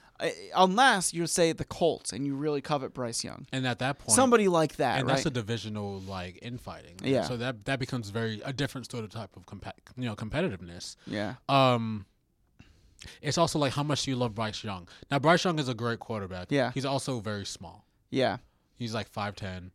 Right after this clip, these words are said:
Speaker 1: You're right.
Speaker 2: one ninety. But if you watch Bama play this year, he can put the ball wherever he wants to.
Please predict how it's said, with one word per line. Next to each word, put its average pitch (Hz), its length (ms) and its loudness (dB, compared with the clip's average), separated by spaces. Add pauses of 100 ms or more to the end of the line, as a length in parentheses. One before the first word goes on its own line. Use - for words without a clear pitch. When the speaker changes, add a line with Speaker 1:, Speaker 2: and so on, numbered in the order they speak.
(140)
Speaker 1:
You're 143 100 2
right. 170 100 6
Speaker 2:
one 110 140 -2
ninety. 107 240 -6
But 110 100 -6
if 104 120 -8
you 117 60 -8
watch 110 300 -4
Bama 127 240 -4
play 131 160 -4
this 123 220 -6
year, 110 100 -4
he 117 80 -4
can 113 140 -8
put 113 160 -8
the 110 40 -8
ball 101 220 -6
wherever 95 340 -8
he 113 120 -8
wants 95 320 -10
to. - 80 -20